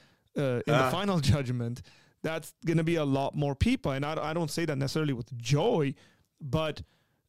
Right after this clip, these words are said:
Speaker 1: just saying, I guess it's not a moral wrong just to say someone killed a lot of people, because the reason you give as to why that someone killed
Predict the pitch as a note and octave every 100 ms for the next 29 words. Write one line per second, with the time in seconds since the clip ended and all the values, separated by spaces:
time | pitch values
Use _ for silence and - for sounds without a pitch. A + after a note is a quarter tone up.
0 | - C3 F#3 A#3+ - G#3 A3 F3 C#3+ C3+
1 | - - _ _ _ _ _ _ _ _
2 | _ _ - F3 G#3+ G3 A#3+ A#3 E3 D#3+
3 | F#3+ G3+ E3 C#3 B2 _ _ _ - C#3
4 | C3 F3+ B3 D3 B2 B2 C#3+ E3+ F3+ -
5 | E3 D3+ - - E3 E3 C#3+ - D#3+ C#3+
6 | B2+ C3+ C#3+ B2+ - C#3 - F#2+ - _
7 | _ _ _ _ _ - D3+ E3 D3 C#3+
8 | C#3 F3 D#3+ E3 C#3+ B2+ A#2 E3 C#4+ A3+
9 | D#3+ - D3 C3 A#2+ C#3 D3+ C3 C3 C3
10 | - D3+ C#3+ B2 - C#3+ C3 A2